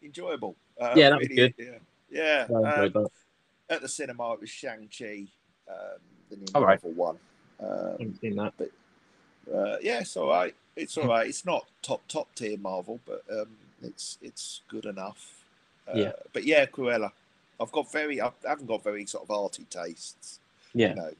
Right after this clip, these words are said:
Speaker 1: I just, I'm, I'm quite, um, you know, populist. <laughs>
Speaker 2: Hmm.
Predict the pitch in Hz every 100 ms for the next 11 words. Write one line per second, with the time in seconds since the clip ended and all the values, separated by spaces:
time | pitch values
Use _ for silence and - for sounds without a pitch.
0 | - 98 101 98 - 82 - - 107 107
1 | - 110 101 - _ - 98 90 90 95
2 | 92 _ 104 87 73 - _ - - 85
3 | 76 - - _ _ _ - 139 - -
4 | - _ -